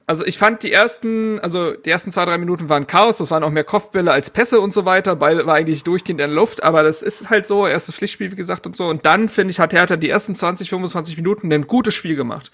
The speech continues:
Du hast, äh, Lena hatte diesen Kopfball auch angesprochen von Jovetic, das war auch eine sehr starke Flanke von Stark. Ähm, kennt man von ihm so gar nicht, weil als er letzte Saison auf der sechs gespielt hat und nach vorne gelaufen ist, um den Pass,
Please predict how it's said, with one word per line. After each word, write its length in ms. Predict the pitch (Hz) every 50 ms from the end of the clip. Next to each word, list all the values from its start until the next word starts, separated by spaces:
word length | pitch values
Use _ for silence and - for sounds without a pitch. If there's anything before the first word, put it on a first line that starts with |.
| - - - -
Du 80 | -
hast, 240 | 165 165 156 - -
äh, 380 | 156 160 156 151 151 151 151 147
Lena 240 | 151 175 175 175
hatte 160 | 170 156 - 160
diesen 200 | 160 151 151 139
Kopfball 340 | - 240 240 - 233 202
auch 120 | 175 185 190
angesprochen 560 | 185 190 185 175 - - - 180 170 185 180
von 180 | 170 185 156 156
Jovetic, 420 | 185 196 190 190 190 196 180 -
das 120 | - 151
war 100 | - 156
auch 180 | 143 156 147 -
eine 280 | 165 156 151 151 151 151
sehr 220 | - 160 170 175
starke 580 | - - - 170 170 202 220 - 214 190 180 175 - - - -
Flanke 380 | - - - 165 175 190 180 180
von 160 | 170 180 156
Stark. 480 | - - - 135 131 160 208 226 - - _ _ _ _ _ _ _ _ _ _ -
Ähm, 340 | 151 160 156 156 156 147 139 - _
kennt 200 | - - 208 240
man 120 | - 185 165
von 120 | - 151
ihm 140 | 143 139 131
so 80 | 143
gar 160 | 120 - 117 135
nicht, 160 | 147 135 127
weil 100 | 135 131
als 140 | 143 143 151
er 80 | 147
letzte 220 | 143 160 156 - 180
Saison 160 | 160 170 151
auf 80 | 151
der 100 | - 147
sechs 260 | 151 165 190 202 - -
gespielt 340 | - 196 - - 170 160
hat 140 | 165 160 151
und 120 | - 147 147
nach 120 | 147 147
vorne 300 | - - 156 156 151 151
gelaufen 380 | 123 156 156 139 143 156 - 165
ist, 80 | -
um 80 | 151 143
den 120 | 143 143
Pass, 320 | 143 147 170 175 - -